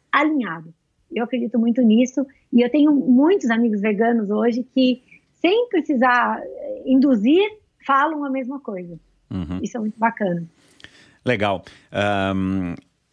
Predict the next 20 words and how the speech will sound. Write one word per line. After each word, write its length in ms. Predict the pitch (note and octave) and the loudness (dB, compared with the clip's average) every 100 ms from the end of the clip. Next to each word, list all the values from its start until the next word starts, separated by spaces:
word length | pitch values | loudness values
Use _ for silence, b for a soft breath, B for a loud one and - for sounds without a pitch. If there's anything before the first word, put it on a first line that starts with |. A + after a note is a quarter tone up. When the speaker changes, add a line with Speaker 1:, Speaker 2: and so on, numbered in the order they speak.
| - | -8
Speaker 2:
deixa 240 | C3+ E3+ | -4 -2
eu, 80 | G3 | -2
de-, 260 | A#2 C3+ A#2 | -4 -4 -2
deixa 220 | D#3 F3+ | -2 -2
a 20 | |
gente 240 | D#3 D3+ C3 | -2 -2 -2
entender 300 | A2+ G2 G#2 | 0 0 -2
um 80 | |
pouquinho. 480 | G2+ F2 - A2 F#2 | -2 -4 -2 0 0
Aí 120 | F2 | 2
eu, 140 | G#2 F#2 | 0 0
eu, 140 | F2+ | -4
eu, 260 | - F#2+ - - | -2 -4 -4 -4
na 160 | G2 | -2
minha 160 | F#2+ A2+ | 0 0
pesquisa 520 | - G2+ - A2 G2 | -2 -4 -2 -2 0
aí 80 | G2 | -2
que 100 | G2 | -4
eu 60 | |
fiz 420 | E2+ F#2 E2 - | -4 -4 -4 -8